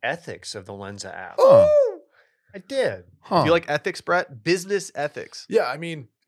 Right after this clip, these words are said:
Speaker 4: this is cooler than anything, like, an artist has ever done. I mean, I paid twelve dollars for it versus paying, like, a hundred dollars for
Speaker 1: Have
Speaker 4: somebody
Speaker 1: you
Speaker 4: to do
Speaker 1: ever
Speaker 4: this
Speaker 1: gone
Speaker 4: once.
Speaker 1: to Six Flags Fiesta, Texas?
Speaker 4: Not a
Speaker 1: and
Speaker 4: big
Speaker 1: w-
Speaker 4: amusement park fan.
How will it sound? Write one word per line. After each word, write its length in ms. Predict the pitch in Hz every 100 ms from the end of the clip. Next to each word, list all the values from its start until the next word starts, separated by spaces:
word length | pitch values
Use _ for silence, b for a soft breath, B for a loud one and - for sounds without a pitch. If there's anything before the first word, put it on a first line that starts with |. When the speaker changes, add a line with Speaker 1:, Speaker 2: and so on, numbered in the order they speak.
| _ _ - _ _
Speaker 4:
this 200 | 180 -
is 80 | 151
cooler 340 | - 175 170
than 260 | 151 143 135
anything, 400 | 110 139 156 143
like, 180 | 131 -
an 120 | - -
artist 420 | 123 139 123 - _ _
has 180 | 120 113
ever 180 | 113 107
done. 200 | 98 101
I 40 |
mean, 160 | 117 135
I 80 |
paid 240 | 120 143 123
twelve 360 | - 135 131
dollars 320 | 123 131 127 117
for 240 | 127 117
it 60 | 110
versus 220 | 117 113
paying, 340 | - 117 117
like, 200 | 117 117
a 60 | 117
hundred 260 | 113 123
dollars 300 | 117 117 113
for 60 | 110
Speaker 1:
Have 60 | 143
Speaker 4:
somebody 160 | 151
Speaker 1:
you 40 | 170
Speaker 4:
to 40 |
do 40 | 170
Speaker 1:
ever 60 | 175
Speaker 4:
this 100 | 156
Speaker 1:
gone 140 | 156
Speaker 4:
once. 180 | 143 -
Speaker 1:
to 400 | 151 147 139 139
Six 300 | 131 147 143
Flags 340 | 147 143 135
Fiesta, 360 | - 139 127 123
Texas? 640 | - 127 120 - 123 107 -
Speaker 4:
Not 140 | 151
a 40 | 147
Speaker 1:
and 60 |
Speaker 4:
big 240 | 147 143 135
Speaker 1:
w- 180 | 147 139
Speaker 4:
amusement 300 | 135 117 110
park 180 | -
fan. 240 | - -